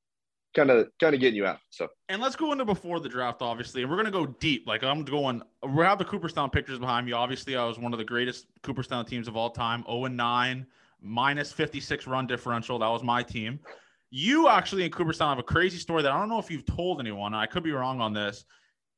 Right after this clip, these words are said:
Speaker 2: Y-, your Cooperstown team went to the finals. Is that correct?
Speaker 1: Yep.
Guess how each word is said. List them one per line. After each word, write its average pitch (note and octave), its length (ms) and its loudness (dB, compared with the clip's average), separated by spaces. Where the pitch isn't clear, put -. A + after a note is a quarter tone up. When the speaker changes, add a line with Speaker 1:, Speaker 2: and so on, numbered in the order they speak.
Speaker 2:
Y-, D3+ 160 -10
your G#3+ 180 2
Cooperstown A#3+ 460 2
team F#3+ 180 0
went E3 140 2
to D#3 40 -6
the D3 60 0
finals. A2+ 400 -4
Is A2+ 60 -8
that A#2+ 100 -2
correct? C3 360 -4
Speaker 1:
Yep. A#2+ 160 10